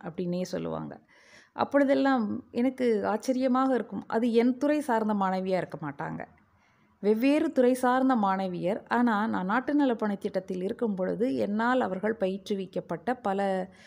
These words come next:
பயிற்சிகள், அதனால் அவர்கள் எடுத்துக்கொண்ட, அம், அ, ஒரு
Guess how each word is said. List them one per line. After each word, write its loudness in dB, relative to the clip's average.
பயிற்சிகள், 2
அதனால் 2
அவர்கள் -2
எடுத்துக்கொண்ட, -2
அம், -6
அ, -8
ஒரு -2